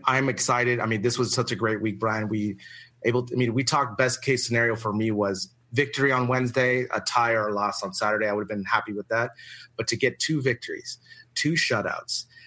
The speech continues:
and basically to, to, to essentially to, you know, leave Madrid out of Copa del Rey and La Liga, and now they only have Champions League. And on top of that, Brian, Ramos is out on Tuesday. They're playing Ajax.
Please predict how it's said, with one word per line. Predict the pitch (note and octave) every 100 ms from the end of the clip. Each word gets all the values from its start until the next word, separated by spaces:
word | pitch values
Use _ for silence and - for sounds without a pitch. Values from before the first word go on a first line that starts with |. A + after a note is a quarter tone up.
| -
and | A#2 A#2+ A#2 A2+ G2+ -
basically | B2+ B2+ C3 B2
to, | B2 G#2 - _
to, | - A2+ G#2 - - -
to | -
essentially | G#2 - B2+ B2+ G#2+
to, | - A2 G2+ F#2 F#2+ - - - - -
you |
know, | G2 F2 - - -
leave | A2+ B2+ D3+ E3 F3 E3
Madrid | B2+ A#2+ C3 B2
out | A2+
of | A#2
Copa | - A#2+
del | A2+ G#2+
Rey | A2 A2+
and | G#2
La | G2+
Liga, | G2+ A2 B2 C3 D3
and | G#2+
now | G#2+
they | A2
only | A2+
have | A2+ G#2+
Champions | - A2+ A#2 B2
League. | B2+ C3+ C3+ -
And | C#3 D#3 C3+ B2+
on | A#2 A2
top | C3 D3
of | A#2
that, | G2
Brian, | G2 G2+ G#2 G#2+ - - - - -
Ramos | A#2 C#3+ F3+ E3+
is | C3
out | C#3+ C#3+
on | B2
Tuesday. | - C#3+ D3+ G#2+ F2 E2+ - - - _
They're | F#2+
playing | F#2+ D3 E3+
Ajax. | - C3 C3 F#2+ F2+ -